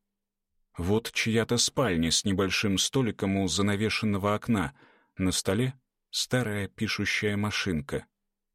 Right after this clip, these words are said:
Чан. Маски. Вот комната, в которой почти нет света, но есть кровать, есть стул. Маски, чан, разделочный стол. "Твою мать!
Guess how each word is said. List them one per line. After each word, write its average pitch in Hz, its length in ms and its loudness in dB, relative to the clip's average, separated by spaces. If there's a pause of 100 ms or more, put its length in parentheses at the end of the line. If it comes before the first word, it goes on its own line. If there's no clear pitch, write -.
Чан. 90 420 -2 (800)
Маски. 82 640 -2 (920)
Вот 92 300 -4
комната, 90 460 -2
в - 80 -10
которой 95 340 -2
почти - 420 -4
нет 98 260 -2
света, 104 520 -2
но 82 240 0
есть 87 460 -4
кровать, 104 520 0 (440)
есть - 640 -6
стул. - 600 -6 (840)
Маски, 73 720 -6 (640)
чан, 82 520 -2 (580)
разделочный 82 920 -2
стол. 95 540 0 (1300)
"Твою 113 460 0
мать! 123 540 -2